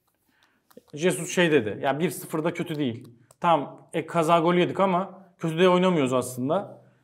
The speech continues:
Bu bir sıfır bir gitsin, biz de bir bak-, biz de duruma göre bakalım." Yani, e, fazla güvendi ikinci yemeyeceğine. Böyle ekstra bir durum oldu. Hakikaten hiç hak ettiği bir skor değil. Sevilla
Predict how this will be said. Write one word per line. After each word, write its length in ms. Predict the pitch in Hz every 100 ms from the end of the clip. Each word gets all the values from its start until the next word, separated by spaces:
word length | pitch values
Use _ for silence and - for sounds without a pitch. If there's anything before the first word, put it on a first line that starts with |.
| _ _ _ _ -
Bu 300 | 170 170 175
bir 100 | 190
sıfır 280 | 190 - 190
bir 100 | 180
gitsin, 400 | 175 - 202 196
biz 120 | 170
de 80 | 185
bir 60 |
bak-, 260 | 175 175 170
biz 140 | 165
de 80 | 165
duruma 220 | 170 170
göre 240 | 156 160 156
bakalım." 520 | 135 151 113 - - _ _ -
Yani, 460 | 123 127 131 131 131 - _ _ _ _
e, 320 | - - -
fazla 340 | 147 165 160 185
güvendi 540 | 185 175 143 120 113 - -
ikinci 360 | 147 160 147 139
yemeyeceğine. 640 | 139 131 127 123 131 175
Böyle 220 | 165 165
ekstra 360 | 170 156 - 165
bir 100 | 151
durum 200 | 156 170
oldu. 460 | 147 123 160 233 - - _
Hakikaten 400 | 185 214 208 190
hiç 160 | 170
hak 140 | 151 131
ettiği 220 | 139 139
bir 40 |
skor 360 | 127 - 139 139
değil. 100 | 170
Sevilla 680 | - 165 185 190 190 190